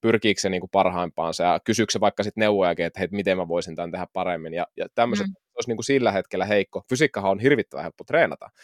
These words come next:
Speaker 1: Et
Speaker 2: Niin.
Speaker 1: ei haittaa, jos se on heikko tällä hetkellä, mut jos siinä on tämmönen utelias asenne, ää, niin se paikkaa niinku tosi paljon.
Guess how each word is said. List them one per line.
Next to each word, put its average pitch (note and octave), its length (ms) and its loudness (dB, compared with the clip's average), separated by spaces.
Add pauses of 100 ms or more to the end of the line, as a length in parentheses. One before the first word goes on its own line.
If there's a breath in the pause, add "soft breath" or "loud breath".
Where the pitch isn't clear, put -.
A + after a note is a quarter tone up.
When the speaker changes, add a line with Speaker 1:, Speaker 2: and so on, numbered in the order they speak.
(380 soft breath)
Speaker 1:
Et G#3 40 0
Speaker 2:
Niin. G3 280 -4
Speaker 1:
ei G#2+ 60 2
haittaa, B2+ 320 0
jos - 140 -6
se A2 60 -4
on G2+ 100 -2
heikko G2+ 260 -6
tällä A2+ 260 2
hetkellä, F#2 320 -6
mut F#2 160 -10
jos F#2+ 140 -6
siinä G#2 180 0
on F#2 60 -4
tämmönen G2 280 -2
utelias F#2+ 440 4
asenne, E2+ 460 2 (840)
ää, F2 280 4 (160)
niin F#2 260 0 (100)
se - 140 -4
paikkaa F#2 380 2
niinku E2+ 240 -6
tosi F2 240 0
paljon. A1 300 -4